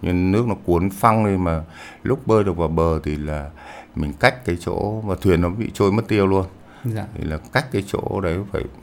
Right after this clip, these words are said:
Speaker 1: gần cây số nữa.
Speaker 2: Ừ.
Speaker 1: Mà lên trên bờ nó rét, rét kinh khủng luôn. Thế là thằng Mông nó đi chạy dọc theo, nó cứ hú như ở đấy chả có ai cả. Thế bắt đầu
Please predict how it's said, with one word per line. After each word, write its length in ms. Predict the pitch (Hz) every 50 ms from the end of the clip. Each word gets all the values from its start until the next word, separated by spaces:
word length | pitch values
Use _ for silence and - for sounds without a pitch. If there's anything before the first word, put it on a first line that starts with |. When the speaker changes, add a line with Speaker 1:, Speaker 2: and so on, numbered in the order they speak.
| - - - - - - - - 67
Speaker 1:
gần 180 | 78 80 73 -
cây 140 | - 85
số 280 | 82 - 78 71 73 82
nữa. 180 | 82 - - 110 - - - -
Speaker 2:
Ừ. 160 | 151 143 127 117 110 - - - - - - - - - - - - -
Speaker 1:
Mà 100 | 71 69
lên 220 | 76 82 87 87 82
trên 140 | 87 85 82
bờ 140 | 82 76 69
nó 140 | 71 69 71
rét, 240 | 71 95 101 110 110 - - - - - - - - -
rét 180 | - - 92 101 - - - -
kinh 160 | 113 104 -
khủng 280 | - 104 78 62 69
luôn. 120 | 85 85 82 82 - - - - - - - - - - -
Thế 100 | 85 82
là 140 | 76 76 73 80 80 - - - - - -
thằng 180 | - 80 85
Mông 380 | 92 92 92 92 90 90 90 87
nó 460 | 87 85 87 92 92 95 104 104 104 101 101 101 - -
đi 260 | 98 95 95 95 90 -
chạy 180 | - 92 - -
dọc 260 | 80 85 82 - -
theo, 200 | - 92 87 87
nó 100 | 87 87
cứ 140 | 85 101 104
hú 260 | 98 98 90 87 90
như 120 | 104 120 113
ở 240 | 104 95 85 80 71
đấy 160 | 76 82 90
chả 200 | - - 87 71
có 140 | 82 82 90
ai 160 | 95 98 95
cả. 160 | 92 80 65 60 62 - - - - - - - - - - - - -
Thế 180 | 80 80 85
bắt 120 | 90 92 90
đầu 320 | 90 85 80 78 78 80